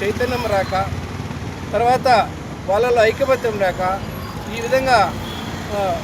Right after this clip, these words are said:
వెనుకబడిపోతున్నారు. అంతేకాకుండా పాలకులు ఎవరైతే ఉన్నారో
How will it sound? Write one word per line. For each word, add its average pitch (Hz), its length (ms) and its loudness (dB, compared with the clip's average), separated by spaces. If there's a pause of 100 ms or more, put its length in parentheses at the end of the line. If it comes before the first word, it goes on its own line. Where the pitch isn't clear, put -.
(320)
వెనుకబడిపోతున్నారు. 226 800 0
అంతేకాకుండా 226 840 2 (340)
పాలకులు 240 380 2
ఎవరైతే 226 360 2
ఉన్నారో 220 540 0